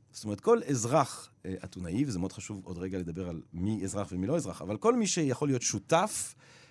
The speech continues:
לתהליך, אה, קבלת ההחלטות הדמוקרטי, יכול בהגרלה לקבל תפקיד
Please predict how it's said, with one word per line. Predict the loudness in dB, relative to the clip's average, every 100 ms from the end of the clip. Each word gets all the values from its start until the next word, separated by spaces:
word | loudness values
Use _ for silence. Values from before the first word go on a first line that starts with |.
| -6
לתהליך, | 0 2 2 0 -8 -6
אה, | -4 -2
קבלת | -2 -2 -2
ההחלטות | -2 -4 -2 -4
הדמוקרטי, | -4 -6 -6 -4 -4 -4 -8 -10 -20 -8
יכול | -2 2 4 4 2 -6 _
בהגרלה | -2 2 2 2 2 4 4
לקבל | 4 2 2 2
תפקיד | 2 -4 -4 2 2 2